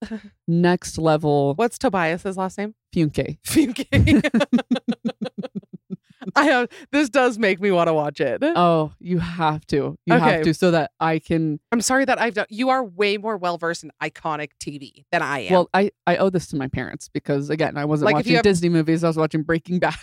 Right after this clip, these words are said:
Speaker 1: Yeah, if you have
Speaker 2: and
Speaker 1: T V questions, ask Lucy. If you have Disney,
Speaker 2: <laughs>
Speaker 1: Disney questions, you
Speaker 2: Yeah.
Speaker 1: can ask me.
Speaker 2: <laughs>
Speaker 1: Okay, I love it. I'm gonna, I'm gonna, I am gonna watch it. I am gonna watch it.
Speaker 2: My grandma has said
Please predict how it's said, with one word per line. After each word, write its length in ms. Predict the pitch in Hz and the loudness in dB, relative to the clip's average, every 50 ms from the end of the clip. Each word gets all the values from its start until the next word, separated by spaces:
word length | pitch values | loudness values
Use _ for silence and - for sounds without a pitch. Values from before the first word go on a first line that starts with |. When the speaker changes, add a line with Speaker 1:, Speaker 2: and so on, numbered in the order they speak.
| 226 214 | 2 4
Speaker 1:
Yeah, 120 | 233 220 226 | 4 4 4
if 60 | 220 | 4
you 60 | 202 | 4
have 80 | 226 196 | 2 2
Speaker 2:
and 60 | 185 | 0
Speaker 1:
T 140 | 180 294 285 | 0 -2 0
V 120 | 226 285 - | 0 0 0
questions, 360 | - 277 269 - - 240 220 | 0 0 0 -2 -4 -6 -4
ask 200 | 175 180 208 - | -2 -2 -2 -2
Lucy. 300 | 220 214 - 214 214 202 | -4 -4 -2 -4 -4 -4
If 160 | - - 180 | -6 -6 -4
you 80 | 208 185 | -4 -4
have 100 | 190 - | -4 -2
Disney, 360 | - 202 190 208 214 208 - - | -4 -4 -2 -2 -4 -6 -6 -8
Speaker 2:
<laughs> 60 | - | -8
Speaker 1:
Disney 240 | 220 226 196 220 202 | -8 -6 -6 -6 -2
questions, 440 | - 202 180 - - 175 156 151 | -2 -2 0 0 -2 -4 -6 -4
you 120 | 165 190 202 | -2 0 2
Speaker 2:
Yeah. 200 | 185 180 156 160 | 2 4 4 4
Speaker 1:
can 140 | - - - | 4 2 2
ask 320 | - - - - - - | 0 -2 -6 -12 -2 -2
me. 80 | 254 - | -2 -2
Speaker 2:
<laughs> 120 | - - 214 - - | 0 -4 -4 0 2
Speaker 1:
Okay, 280 | 240 214 269 196 160 - - | 2 2 2 0 0 0 0
I 80 | 202 | 0
love 200 | 208 196 185 165 | 2 2 2 0
it. 100 | 170 147 | 0 -2
I'm 80 | 170 190 | -2 -2
gonna, 240 | 185 170 170 165 - - | 0 -2 -2 -2 -2 -2
I'm 120 | 180 196 | -4 -2
gonna, 200 | 196 180 185 180 - - | -2 -2 -2 -4 -4 -2
I 120 | - 202 220 | 0 0 2
am 160 | 220 233 240 | 2 0 -2
gonna 120 | 240 240 233 | -2 -4 -2
watch 220 | 196 170 170 - | -2 -4 -4 -6
it. 80 | 175 - | -10 -10
I 100 | - 214 | -8 -8
am 180 | 226 233 247 254 | -8 -8 -8 -8
gonna 140 | 277 285 277 | -8 -8 -6
watch 280 | 277 311 294 - - | -6 -8 -8 -8 -8
it. 160 | 196 156 143 - _ | -8 -8 -10 -10 _
Speaker 2:
My 140 | - 214 226 | 2 2 2
grandma 520 | 220 - - 202 214 220 233 240 240 240 226 | 2 0 -2 -2 0 2 2 2 2 0 0
has 240 | 220 - 202 185 - | -2 -2 -2 -2 -4
said 280 | - - 185 180 180 | -2 -2 -2 -2 -2